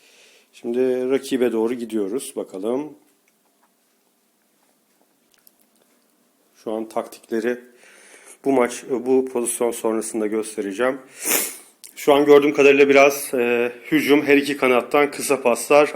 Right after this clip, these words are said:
açık, pres tarzım yüksek, çok tahmin tarzım normal, adam adama oynuyoruz.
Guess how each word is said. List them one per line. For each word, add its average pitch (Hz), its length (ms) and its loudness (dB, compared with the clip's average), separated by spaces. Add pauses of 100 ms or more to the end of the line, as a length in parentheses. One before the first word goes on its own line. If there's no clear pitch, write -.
açık, 139 440 2 (420)
pres 135 280 2
tarzım 117 380 4
yüksek, 147 520 4
çok 139 220 0
tahmin 117 300 -2
tarzım 104 320 -2
normal, 139 380 4
adam 123 220 0
adama 107 340 -2
oynuyoruz. 107 640 -6